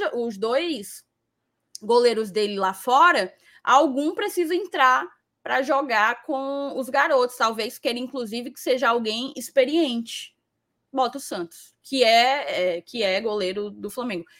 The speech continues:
Eu, sinceramente, sinceramente, acho uma tempestade em um copo d'água. A gente contratou um goleiro muito, muito bom, num preço melhor ainda.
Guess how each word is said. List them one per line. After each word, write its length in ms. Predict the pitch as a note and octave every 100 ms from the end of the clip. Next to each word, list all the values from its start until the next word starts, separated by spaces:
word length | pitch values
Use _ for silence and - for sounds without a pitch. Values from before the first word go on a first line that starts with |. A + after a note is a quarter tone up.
| _
Eu, 180 | A#3 D4+
sinceramente, 920 | - F#4 A#4+ - G4+ A#3+ G3+ A#3 - -
sinceramente, 920 | - D#4 E4 C4+ A#3+ F3+ G3 - - _ _ _
acho 320 | - A3 A3+ C4
uma 80 |
tempestade 580 | B3 A#3+ G#3+ - G#3 A3
em 40 | B3+
um 80 |
copo 280 | C4+ A3+ -
d'água. 460 | G3 E3+ F3 F#3 G#3 _ _
A 80 | -
gente 220 | G3 A3
contratou 720 | - A3 G#3 G3+ G3+ G3 G3 -
um 320 | G3+ G3+ F#3+
goleiro 640 | F#3 G3 F#3+ F#3+ F#3 F#3 _ _ _
muito, 500 | G#3+ B3 C#4+ E4+ F4+
muito 320 | E4+ C4 C#4 C4
bom, 380 | F#3+ F3 G#3 D4 _ _ _
num 240 | G#3+ C4 D4+
preço 540 | - A#3+ B3 B3 D#4
melhor 440 | C4 B3+ A#3 A#3 D#4+
ainda. 480 | C#4 F#3 F#3+ A3+